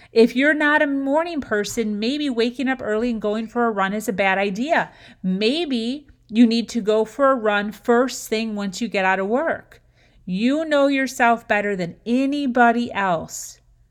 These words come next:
When do you have the most energy?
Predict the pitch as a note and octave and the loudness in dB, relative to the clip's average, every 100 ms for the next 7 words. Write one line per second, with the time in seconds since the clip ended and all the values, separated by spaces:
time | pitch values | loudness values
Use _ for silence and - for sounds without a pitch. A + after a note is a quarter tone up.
0 | _ _ _ _ _ _ _ F#3 F3+ A3 | _ _ _ _ _ _ _ -4 2 4
1 | B3 C#4 D4 C4+ B3 C4 A3 A3+ G#3+ G#3 | 4 2 -2 -2 0 -2 -2 0 0 0
2 | G#3+ G3 G3+ F#3+ - G3 G3 F#3 E3+ D#3+ | -4 -2 -4 -4 -6 -6 -6 -6 -8 -10
3 | - _ | -14 _